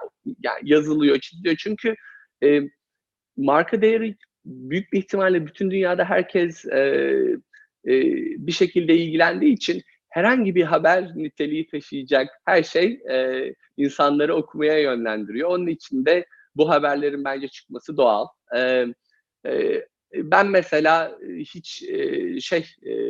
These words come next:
yani, e, ya mesela takip ediyorum ama ekonomik olarak yaptığım, e,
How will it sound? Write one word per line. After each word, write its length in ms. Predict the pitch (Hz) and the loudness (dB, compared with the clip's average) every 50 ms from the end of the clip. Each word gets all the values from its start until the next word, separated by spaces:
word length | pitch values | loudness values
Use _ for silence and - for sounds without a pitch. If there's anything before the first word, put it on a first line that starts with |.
| 117 120 - 120 117 113 - _ _ _ _ _ | -4 -6 -6 -6 -8 -10 -12 _ _ _ _ _
yani, 520 | - 131 147 139 139 139 139 139 135 131 - _ _ _ _ _ _ _ _ _ _ _ _ _ _ _ _ - | 0 2 4 4 4 2 2 -2 -2 -4 -6 _ _ _ _ _ _ _ _ _ _ _ _ _ _ _ _ -14
e, 60 | - - - - - - - - - - - - - - - - - | -12 -10 -10 -8 -8 -8 -8 -10 -12 -14 -14 -18 -20 -20 -18 -10 -4
ya 220 | - 143 135 131 | -2 0 0 0
mesela 380 | - 151 160 156 - 147 147 147 | 0 0 -2 2 2 2 2 2
takip 380 | - 156 139 143 - - 160 | 2 0 0 0 -2 -2 0
ediyorum 380 | 165 160 160 196 208 175 151 160 | 0 2 2 2 2 2 2 0
ama 240 | 190 208 180 151 - - | 0 -2 -2 -6 -4 -6
ekonomik 560 | 147 - - 175 170 165 165 175 165 165 - | -8 -6 -4 -4 -4 -2 -2 -2 -4 -4 -4
olarak 420 | - 156 147 143 143 143 143 143 - - - | -2 0 2 2 4 2 2 0 -2 -6 -4
yaptığım, 680 | 143 135 135 _ _ _ - 160 160 160 160 151 - | -4 -4 -4 _ _ _ -2 -2 -2 0 -2 -4 -6
e, 320 | - - - - - - | -10 -14 -14 -8 -4 -2